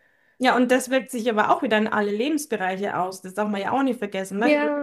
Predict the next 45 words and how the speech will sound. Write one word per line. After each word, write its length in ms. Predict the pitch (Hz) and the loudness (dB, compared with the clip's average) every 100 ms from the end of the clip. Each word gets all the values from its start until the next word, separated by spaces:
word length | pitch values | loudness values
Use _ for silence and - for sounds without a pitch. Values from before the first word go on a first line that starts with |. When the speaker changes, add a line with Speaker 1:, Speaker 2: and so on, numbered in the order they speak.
| 277 | -6
Speaker 1:
du 60 | 285 | -2
da 160 | 220 254 | 0 2
effektiver 460 | - - 285 262 262 | 0 -8 -6 -4 -4
bist, 240 | 262 262 | -4 -2
hast 160 | 233 240 | -2 -2
du 40 | |
auch 80 | 220 | 0
wieder 120 | 214 | 2
mehr 180 | 226 220 | 4 4
einen 100 | 214 | 2
Kopf 240 | 262 269 - | -2 -6 -2
frei 340 | 214 226 240 - - _ | 2 2 0 -8 -20 _
für 120 | 226 240 | -4 0
Speaker 2:
Ja. 120 | 233 | 2
Speaker 1:
Familie 540 | 262 277 247 240 240 - | 2 0 4 6 6 4
oder 320 | 220 220 220 | 2 4 2
für 180 | - 247 | 0 -2
andere 300 | 190 185 185 | -2 -2 -4
Sachen 340 | 185 170 180 | -4 -6 0
halt. 160 | 277 269 269 | 4 4 6
Speaker 2:
Genau, 440 | 262 254 254 254 | 6 6 4 2
genau, 500 | 269 254 247 240 233 | 2 2 4 2 2
genau. 360 | 233 233 233 214 | 0 0 2 2
Und 80 | 220 | 2
deswegen 600 | 240 277 262 262 254 - - | 2 2 2 4 2 0 2
war 160 | 240 | 2
das 140 | 254 - | 2 0
auch 80 | |
so 120 | 254 254 | 0 2
mein 200 | 240 233 | 2 4
Herzensprojekt 1120 | 233 240 - 247 247 - - 240 240 233 240 | 2 0 0 -2 -2 -8 0 4 6 4 0
oder 240 | 220 208 143 | -2 0 0
auch, 180 | 214 | -2
ne, 160 | 226 233 | -2 -2
mit 160 | 240 226 | -2 -4
dem 120 | 220 | 0
Workshop, 520 | 226 233 233 226 220 - | 2 2 0 -2 -2 -4
ähm, 460 | 214 214 208 214 - | -4 -4 -4 -6 -2
dass 220 | 214 220 | -4 -2
ich 200 | 214 - | -6 -4
wirklich, 460 | 220 220 220 220 - _ _ _ _ | -6 -2 -2 -2 -6 _ _ _ _
ähm, 420 | 214 214 214 214 208 | -6 -2 0 0 0
auch 120 | 208 | -2
die 120 | - 226 | 0 2
Mamas 480 | 226 240 233 - | 4 4 2 -2